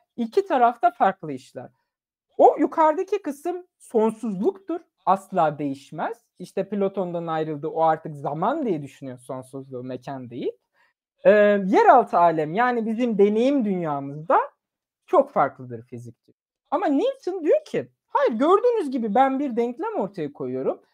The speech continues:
ve bu denklem hem gökyüzünü hem de yeryüzünü, yani Einst-, e, Aristoteles'in tabiriyle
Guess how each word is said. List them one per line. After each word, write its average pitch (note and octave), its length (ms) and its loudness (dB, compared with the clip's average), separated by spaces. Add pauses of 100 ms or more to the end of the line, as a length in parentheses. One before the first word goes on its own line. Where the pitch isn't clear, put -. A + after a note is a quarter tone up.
(100)
ve B3 160 0
bu B3+ 140 -2
denklem C#4 440 -4
hem A3+ 320 -4
gökyüzünü F3+ 600 -2 (140)
hem A#3 200 -2
de F3+ 60 -2
yeryüzünü, F3+ 760 -2 (220)
yani G#3+ 280 0 (160)
Einst-, C4+ 440 -2
e, F3+ 320 0 (460)
Aristoteles'in C#4 760 -2
tabiriyle E3+ 560 -2